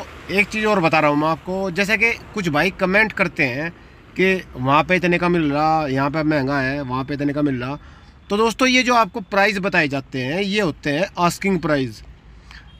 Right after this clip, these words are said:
जब आप दोस्तों ट्रैक्टर लेने के लिए आओगे और dealer से बात करोगे तो आप bargaining कर सकते हो।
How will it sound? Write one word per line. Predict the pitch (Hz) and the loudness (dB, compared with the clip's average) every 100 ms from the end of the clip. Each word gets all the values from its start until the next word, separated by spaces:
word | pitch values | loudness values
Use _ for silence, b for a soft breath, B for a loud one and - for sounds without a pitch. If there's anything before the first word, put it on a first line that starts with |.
| - | -12
जब | 131 185 233 - 175 | -2 0 0 -2 2
आप | 196 190 | 2 4
दोस्तों | 196 202 226 | 0 -4 -4
ट्रैक्टर | 196 - 202 | -4 -4 -2
लेने | 196 196 | 0 0
के | 190 | 0
लिए | 190 175 | 0 0
आओगे | 147 139 156 190 214 - - - - | 0 -2 -4 -6 -10 -20 -20 -20 -10
और | 147 143 143 - | -4 -4 -4 -6
dealer | 135 156 175 | -2 0 0
से | 196 156 | -2 -2
बात | 143 175 - | 0 0 -2
करोगे | 135 135 170 | -6 -4 -6
तो | - | -8
आप | - 165 180 | -6 -4 -2
bargaining | 143 170 170 196 208 | 0 0 0 -2 -2
कर | 160 | -4
सकते | 143 - - | -6 -8 -6
हो। | 127 156 | -6 -8